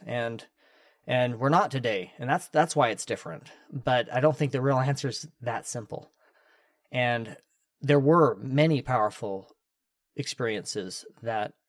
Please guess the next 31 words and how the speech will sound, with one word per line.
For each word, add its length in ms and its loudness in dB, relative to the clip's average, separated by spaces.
that 280 0
members 420 0
had, 280 2
that 140 -2
leadership 500 -2
in 120 -6
the 60 -6
church 280 -4
had 380 -4
after 340 -4
Joseph 320 -4
Smith 220 -10
passed 280 -4
away. 420 -4
And 140 -4
if 200 -10
it 80 -6
was 280 -8
entheogens, 560 -2
how 300 -6
do 60 -4
you, 220 -6
how 160 -6
do 60 -4
you 60 -6
explain 380 -6
that? 240 -10
How 120 -6
do 60 -4
you 60 -4
explain 520 -6